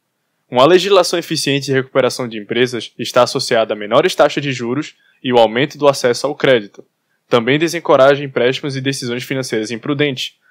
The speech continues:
pois o devedor sabe que o direito do credor de receber o que lhe é devido são assegurados.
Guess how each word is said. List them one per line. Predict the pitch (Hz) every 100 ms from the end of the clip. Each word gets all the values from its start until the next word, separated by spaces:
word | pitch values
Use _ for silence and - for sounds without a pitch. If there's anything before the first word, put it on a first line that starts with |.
| _
pois | 135 127
o | 120
devedor | 117 110 107 107 120 160 _
sabe | - - 135 151
que | 160
o | 151
direito | 135 127 156 165
do | 156
credor | 156 139 120
de | 110
receber | 131 135 131 120
o | 123
que | -
lhe | 120 120
é | 127
devido | 151 127 110 131 123
são | - 120 110
assegurados. | - 120 127 127 120 - -